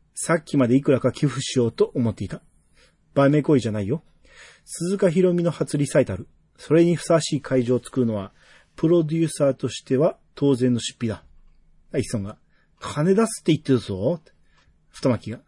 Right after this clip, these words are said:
「でも違った。これでいい。これがいい。お金かけたら、ちゃんとしちゃう。この絶妙なバランスが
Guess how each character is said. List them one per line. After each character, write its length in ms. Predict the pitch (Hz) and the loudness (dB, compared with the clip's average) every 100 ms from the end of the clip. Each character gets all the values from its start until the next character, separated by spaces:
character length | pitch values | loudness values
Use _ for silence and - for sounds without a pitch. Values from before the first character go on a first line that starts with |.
| _ _ - | _ _ 0
「で 80 | 156 | 2
も 80 | 135 | 2
違 160 | 123 | 0
っ 60 | 110 | -2
た。 200 | - - _ _ _ _ _ _ | -4 -12 _ _ _ _ _ _
こ 140 | - 131 | -2 2
れ 100 | 127 | 2
で 80 | |
い 40 | 120 101 | 0 -4
い。 60 | - _ _ _ _ _ - | -14 _ _ _ _ _ -2
こ 140 | 151 | 2
れ 120 | 156 | 4
が 140 | 151 175 | 4 2
い 40 | |
い。 260 | 147 110 113 _ _ _ _ | 0 -6 -10 _ _ _ _
お 120 | 147 | -6
金 320 | - 156 165 | -2 0 0
か 180 | - 151 | -4 -8
け 80 | 143 | -6
た 160 | - | -2
ら、 220 | 139 165 _ _ _ _ _ | 0 0 _ _ _ _ _
ち 100 | - | -6
ゃ 80 | 123 | -4
ん 60 | 120 | -2
と 120 | 135 | -4
し 60 | - | -4
ち 100 | 113 | -6
ゃ 40 | |
う。 100 | 110 _ _ _ _ _ _ _ | -8 _ _ _ _ _ _ _
こ 120 | - | -4
の 120 | 151 | -2
絶 340 | 135 - 135 170 | -2 -2 -4 -2
妙 220 | 160 160 | 0 2
な 100 | 151 | 0
バ 140 | 123 | 2
ラ 120 | 131 139 | 2 2
ン 60 | |
ス 160 | 120 - | 0 -4
が 240 | 123 123 | -6 -6